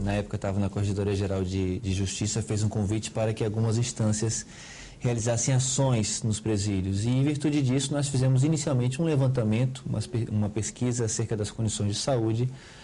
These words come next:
para que posteriormente a gente começasse algumas ações. Então, ah, em setembro de dois mil e onze, nós começamos uma pesquisa, um levantamento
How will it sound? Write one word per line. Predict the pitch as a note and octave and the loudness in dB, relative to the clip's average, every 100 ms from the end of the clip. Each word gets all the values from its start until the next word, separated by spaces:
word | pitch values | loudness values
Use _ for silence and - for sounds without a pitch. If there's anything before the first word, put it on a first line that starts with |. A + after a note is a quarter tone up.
| - - | -12 -4
para | B2 | -2
que | B2 | -2
posteriormente | - B2 - B2 A#2 A2+ B2+ | -2 -2 2 2 2 0 0
a | |
gente | A#2+ - | 0 0
começasse | A#2+ A#2 - G#2+ - | 0 0 0 -2 0
algumas | A2+ A2+ A2+ | 0 0 2
ações. | B2+ B2+ G#2+ F#2+ F#2 - - - - - - - | 2 0 0 0 -2 -6 -12 -20 -20 -20 -16 -4
Então, | A#2 - A#2+ B2 B2+ C3 | -2 0 2 4 4 4
ah, | B2 A#2+ A#2 A2 G#2+ | 4 2 2 0 0
em | |
setembro | A2 - A2+ - C3 C3 A2+ | 0 0 -2 -2 0 2 2
de | A2+ | 0
dois | A2+ | 0
mil | A2 B2 | 2 2
e | A2+ | 2
onze, | A#2+ B2+ | 2 2
nós | B2 A2 | 2 0
começamos | A#2 A2 - A2+ | 0 0 0 0
uma | A2 | 0
pesquisa, | A2 C3+ B2+ - C3+ B2+ | 0 0 0 2 2 4
um | |
levantamento | A2 G#2+ A2 A2+ G#2+ G#2+ A2 G#2 | 2 2 0 2 2 0 -2 -4